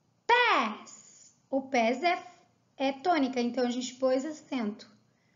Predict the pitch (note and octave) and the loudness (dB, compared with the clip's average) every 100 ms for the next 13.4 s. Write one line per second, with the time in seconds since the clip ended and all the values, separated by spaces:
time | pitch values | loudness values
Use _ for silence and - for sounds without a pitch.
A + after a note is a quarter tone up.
0 | _ _ _ - C4+ A3+ F#3+ - - _ | _ _ _ 4 6 6 2 -6 -20 _
1 | _ _ _ _ _ _ _ _ A#3 G#3 | _ _ _ _ _ _ _ _ -2 0
2 | D4 - - _ _ - _ _ _ _ | 0 -2 -14 _ _ -20 _ _ _ _
3 | _ _ _ _ - - - F4 G#4 G#4 | _ _ _ _ -20 -14 10 12 12 12
4 | G#4 A#4 B4 D4+ C#4+ C#4 C4+ F#4 G#4+ A4 | 10 4 6 6 6 6 2 2 0 2
5 | G#4 C#4 G#3 G3 - - - - - C4+ | 6 6 6 2 -6 -20 -20 -20 -2 4
6 | D#4+ - - A4 A#4+ A#4+ G4+ D4+ E4 F#4 | 4 4 2 4 4 4 2 4 4 4
7 | D#4 C4+ C#4 B3 A#3 D4+ E4 E4 C#4+ C#4 | 4 4 4 0 0 2 2 2 6 6
8 | C#4 D4 C4 C4+ D4 C#4 F4 F4+ F4 E4 | 6 4 2 0 0 -2 2 2 4 2
9 | C4+ C4+ A#3+ A3+ B3 C4 - - - F4+ | 2 2 4 4 0 -2 -10 -20 -4 2
10 | F#4 F4 D#4 F4 F#4+ G4+ D4+ C#4 E4+ - | 4 4 4 2 2 0 2 0 0 0
11 | C#4+ B3+ C4 C#4 C#4 C4+ D#4 B3+ A#3+ B3 | 4 6 6 4 2 -2 -2 0 2 2
12 | B3 A3+ B3 C4+ - B3+ D4 D#4 E4+ D4 | 2 0 -2 -6 -4 2 2 2 0 4
13 | D4 B3 G#3 | 8 8 4